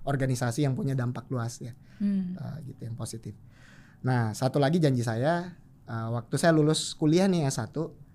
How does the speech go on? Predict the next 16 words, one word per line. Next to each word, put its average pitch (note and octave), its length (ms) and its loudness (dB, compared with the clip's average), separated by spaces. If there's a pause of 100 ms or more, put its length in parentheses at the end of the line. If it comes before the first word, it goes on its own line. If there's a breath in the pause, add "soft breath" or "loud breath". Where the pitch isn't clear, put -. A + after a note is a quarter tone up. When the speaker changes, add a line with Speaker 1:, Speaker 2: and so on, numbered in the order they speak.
(200 loud breath)
Speaker 1:
saya C3 180 -4
nulis C#3+ 240 2
surat D#3 320 0
ke A#2 160 -8 (440)
bapak B2 520 -8 (280)
yang A#2 320 -6 (260)
membiayai A#2+ 440 -4
saya B2+ 300 -4
kan. A2+ 240 -14 (100)
Speaker 2:
Hmm. F#3+ 360 -4
Speaker 1:
"Terima A2+ 200 -6
kasih B2+ 260 0
Pak, D#3+ 180 2
saya C#3 140 -2
udah A#2+ 160 -2
lulus. A#2 680 -6